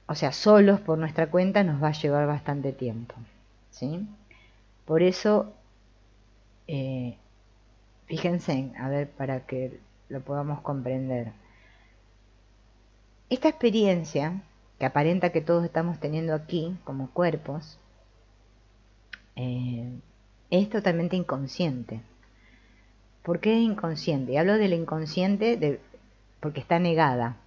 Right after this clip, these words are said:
no del inconsciente, no se vayan tanto al término inconsciente como lo ve la psicología, ¿no?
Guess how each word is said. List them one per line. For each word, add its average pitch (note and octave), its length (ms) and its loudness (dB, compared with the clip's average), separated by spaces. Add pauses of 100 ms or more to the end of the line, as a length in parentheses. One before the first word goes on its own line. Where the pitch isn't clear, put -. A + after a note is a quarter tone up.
no E3+ 180 0
del G3+ 160 4
inconsciente, F#3 720 0
no G3 100 0
se G#3 120 0
vayan G#3 320 0
tanto G3 260 2
al G3 140 0
término F#3 400 0
inconsciente E3 580 -4
como D#3 220 -2
lo D3+ 120 0
ve D#3+ 120 2
la F3 80 0
psicología, C#3+ 840 -4
¿no? D#3 340 -6